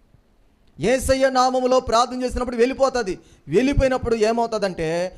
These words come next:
అది వాక్యం లేని కుటుంబం ఏది ఉంది ఈ ప్రపంచంలో? వాక్యం లేని జీవితాలు ఎవరి? వాక్యం లేని హృదయాలు ఎవరి?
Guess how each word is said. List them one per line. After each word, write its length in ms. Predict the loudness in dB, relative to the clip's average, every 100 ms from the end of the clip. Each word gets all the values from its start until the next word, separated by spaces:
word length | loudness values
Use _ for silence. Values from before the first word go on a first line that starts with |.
| -8 -4
అది 680 | -2 -2 -2 -4 -8 -10 _ _ _ _ _ _ _ _ _ _ _ _ _ _ _ -2
వాక్యం 320 | 0 0 0
లేని 200 | 0 0
కుటుంబం 380 | -2 -6 -4 0
ఏది 180 | 0 0
ఉంది 160 | -2
ఈ 20 | -2
ప్రపంచంలో? 920 | -2 -2 -4 -4 -2 0 -2 -4 -12 _ _ -20 _ _ _ _ _ _ _ -20 _ _ 0
వాక్యం 320 | 0 0 -2
లేని 440 | 2 2 2 -2 -6 -6
జీవితాలు 500 | -2 -2 0 2 4
ఎవరి? 680 | 4 4 2 2 -2 -6 -14 _ _ _ 0
వాక్యం 280 | 0 2
లేని 220 | 2 4 4
హృదయాలు 400 | 4 4 4 4
ఎవరి? 600 | 4 4 2 0 -4